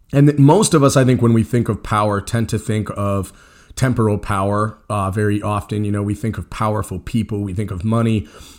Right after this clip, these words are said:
uh, you know, we think of authority or influence and stuff like that. And certainly all those things are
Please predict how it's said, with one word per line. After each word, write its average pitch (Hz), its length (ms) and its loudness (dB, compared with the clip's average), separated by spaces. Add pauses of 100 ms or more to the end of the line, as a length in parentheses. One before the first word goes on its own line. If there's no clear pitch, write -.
uh, 98 340 -4
you 110 100 -4
know, 101 120 -2
we 104 100 -2
think 110 220 -2
of 104 340 -4
authority 110 800 0
or 104 240 -2
influence 117 580 -2
and 104 100 -4
stuff 113 240 -4
like 107 180 -4
that. 117 180 2
And 107 120 0
certainly 131 420 4
all 120 200 2
those 113 240 0
things 104 300 -4
are 104 360 -2